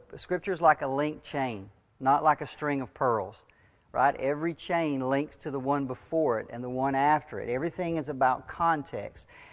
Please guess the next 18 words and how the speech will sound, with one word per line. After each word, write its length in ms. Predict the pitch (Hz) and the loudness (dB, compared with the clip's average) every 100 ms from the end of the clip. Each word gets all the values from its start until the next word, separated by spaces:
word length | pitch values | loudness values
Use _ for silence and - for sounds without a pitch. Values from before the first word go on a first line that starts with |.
| - _ | -20 _
Um, 380 | 147 156 147 151 - | 10 12 10 6 -6
and 120 | 175 180 | 0 4
this 160 | 214 | 4
is 140 | 240 190 | 2 -4
especially 560 | 151 - 269 269 196 | -2 4 4 4 -4
true 320 | 170 196 180 | -2 2 2
in 80 | 165 | 2
today's 460 | 151 143 165 220 - | -2 6 6 6 2
passage 520 | - 139 127 147 127 | 4 4 4 -2 -12
because 280 | 143 175 151 | -4 -2 4
look 160 | 214 233 | 4 2
at 60 | |
the 80 | 208 | -4
first 340 | - 190 - | 2 2 2
word. 380 | 170 185 135 - | 2 4 4 2
It 100 | 151 | -4
says 240 | - 170 147 | -2 -2 6
what? 540 | 175 139 - - | 10 10 8 -2